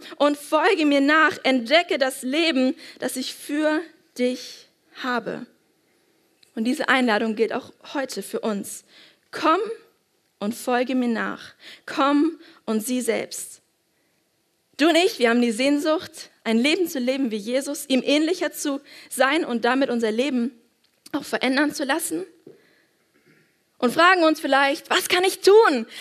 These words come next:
Was kann ich machen, um so ein Leben zu haben? Wie kann ich so voll Liebe sein, wie Jesus voll Liebe ist? Was kann ich tun, um solch eine Freude zu haben, wie Jesus eine Freude hat? Was kann ich tun? Und vor allem, was hat Jesus getan?"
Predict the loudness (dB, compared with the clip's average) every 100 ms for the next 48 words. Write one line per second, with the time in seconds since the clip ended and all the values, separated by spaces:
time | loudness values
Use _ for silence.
0 | 0 2 2 2 4 4 6 6 6 4
1 | 4 4 4 4 2 0 0 0 2 2
2 | 2 -2 -6 -12 2 2 4 2 2 2
3 | 0 4 4 6 6 6 6 2 2 2
4 | 2 0 2 2 2 -4 -8 -8 -8 -8
5 | -8 -8 -10 -12 -16 -20 -16 -16 2 2
6 | 4 2 2 2 4 6 6 4 6 6
7 | 6 2 2 -2 2 4 2 2 4 6
8 | 4 2 -2 -4 -4 0 0 0 -2 -8
9 | -10 -10 -8 -6 -8 -12 -14 _ -20 -20
10 | -2 -2 0 0 0 0 -6 -6 -2 0
11 | 2 0 -6 _ _ _ _ _ 0 0
12 | -2 0 2 2 0 0 -4 -2 -2 0
13 | -2 -4 -6 -8 -14 _ _ _ _ -12
14 | -8 -6 -4 -6